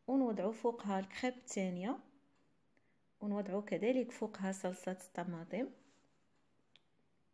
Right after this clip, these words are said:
وغادي نلفوها بهذا الشكل. ثم غادي ناخدو سكين يكون حاد، وغادي نقطعوهم دوائر،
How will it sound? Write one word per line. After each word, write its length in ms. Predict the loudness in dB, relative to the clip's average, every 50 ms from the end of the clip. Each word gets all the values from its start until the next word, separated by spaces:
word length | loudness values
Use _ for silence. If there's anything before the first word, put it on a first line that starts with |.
| _ _ _ _ _ _ _ _ _ _ _ _ _ _ _ _ _ _ _ _ _ _ _ _ 4
وغادي 400 | 6 6 8 6 6 4 4 4
نلفوها 720 | 2 2 2 0 -4 -4 -2 -2 0 0 2 0 0 -2 -6 -14 -20 _ _ _ -6
بهذا 260 | -4 0 0 2 0
الشكل. 340 | 0 -2 -4 -6 -8 -10 -12 -20 -20 _ _ _ _ _ _ _ _ _ _ _ _ _ _ _ _ _ _ _ _ _ _ _ _ _ _ -2
ثم 240 | 2 4 6 6
غادي 360 | 6 6 6 4 4 2 2 2
ناخدو 460 | 2 0 0 0 0 2 2 2 0
سكين 600 | 0 -2 -2 -2 -2 -2 0 2 2 4 4 2
يكون 400 | 0 -2 -2 -2 0 0 0 0
حاد، 380 | 0 0 2 2 4 2 2 0 -4 -14 -20 -20 -20 -20 -20 -20 _ _ -2
وغادي 340 | 0 2 2 2 2 2 0
نقطعوهم 760 | -2 -4 -8 -14 -12 _ 0 2 2 4 4 4 4 4 6
دوائر، 680 | 6 6 6 6 4 2 2 2 2 0 0 0 -4